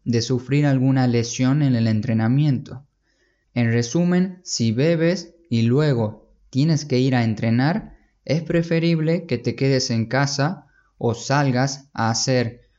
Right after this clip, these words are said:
una caminata suave, una caminata de unos treinta minutos por algún parque cercano y lleves una botella de agua para que a medida que vas caminando te vas hidratando también.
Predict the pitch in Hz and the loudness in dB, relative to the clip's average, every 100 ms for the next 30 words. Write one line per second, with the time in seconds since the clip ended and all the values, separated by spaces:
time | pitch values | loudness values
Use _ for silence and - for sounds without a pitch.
0 | _ 120 123 117 110 113 117 127 123 123 | _ -2 0 0 0 0 2 2 0 0
1 | 117 117 - 139 151 131 131 127 127 117 | -2 -4 -2 0 2 2 0 2 0 -2
2 | 113 113 117 117 117 113 117 120 - 117 | 0 0 2 0 -2 -2 0 -2 -2 -2
3 | 113 113 117 135 151 139 147 135 139 - | 0 0 2 2 2 0 0 -2 -2 -8
4 | - 120 117 113 123 117 120 117 117 110 | -4 0 2 2 0 0 0 0 -2 -4
5 | 113 110 - 156 160 170 202 - 123 120 | -2 -4 -2 0 2 0 -2 -2 -2 2
6 | 151 151 170 - 135 139 131 123 123 139 | 2 2 -2 -2 0 2 2 0 0 0
7 | 139 123 113 117 135 151 139 165 165 113 | 0 0 0 0 0 2 0 -2 -2 -2
8 | 110 - 110 110 117 120 123 123 127 - | -2 -2 0 2 2 0 0 -2 -2 -2
9 | 135 143 151 151 151 156 151 117 110 117 | 0 2 2 2 2 0 0 -2 0 0
10 | 123 - - 120 117 120 120 123 123 120 | -2 -8 -2 -2 2 0 0 0 2 0
11 | 120 120 113 113 110 | -2 0 0 0 -2